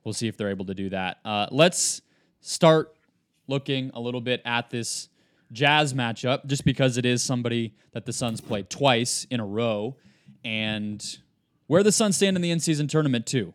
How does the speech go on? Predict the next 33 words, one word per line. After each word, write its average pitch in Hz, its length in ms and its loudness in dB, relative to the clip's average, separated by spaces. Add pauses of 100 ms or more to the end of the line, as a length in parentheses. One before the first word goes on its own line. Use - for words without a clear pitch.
(120)
Might 110 180 -6
as 107 140 -8
well 107 180 -4
check 110 280 -8
in 110 100 -8
on 104 180 -8
that. 104 220 -4
We'll 110 100 -10
get 117 140 -2
into 113 340 -6 (580)
those 156 440 6
two 151 500 4 (1040)
topics 139 360 2
next. 147 220 0
First, - 560 -2 (200)
today's 143 280 -2
show 151 300 -2
brought 135 380 -2
to 143 180 -2
you 135 260 -2
by 131 600 2 (400)
Jase 135 400 -2
Medical. 156 600 -2 (400)
We - 60 -10
spend 120 200 -4
a 113 40 0
lot 123 160 2
of 123 80 -2
time 131 260 0
talking 160 400 -2
together 160 480 2 (140)
each 214 380 -2
day, 123 400 0